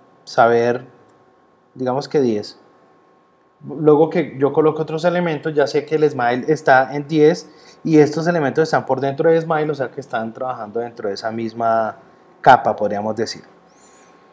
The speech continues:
Bueno, entonces tenemos que este va a ser ojo dos, sí, porque lo he dejado ojo uno, ojo uno, no, tiene que ser ojo uno y ojo dos. Miren que más o menos ahí como que, valga la redundancia al ojo, le di al ojo.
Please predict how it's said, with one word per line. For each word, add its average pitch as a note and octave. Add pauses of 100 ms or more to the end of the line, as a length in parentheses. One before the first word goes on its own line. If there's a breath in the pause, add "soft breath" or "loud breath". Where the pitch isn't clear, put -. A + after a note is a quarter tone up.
(440)
Bueno, D#3 (200)
entonces D#3+
tenemos E3
que F#3 (220)
este F3
va E3
a E3
ser D#3+ (400)
ojo D#3
dos, A2+
sí, C#3+
porque B2+
lo A#2+
he -
dejado C3+
ojo C#3+
uno, D3
ojo D3
uno, F3+
no, G#2+
tiene C3
que -
ser C3
ojo C#3+
uno F3
y E3+
ojo C3+
dos. A2
Miren G#3
que C#4
más F#3
o -
menos G3+ (240)
ahí D#3
como G#3+
que, A#2+ (1000)
valga D3+
la A3
redundancia D3+
al F3+
ojo, F3+
le F#3
di C3+
al C#3+
ojo. C3+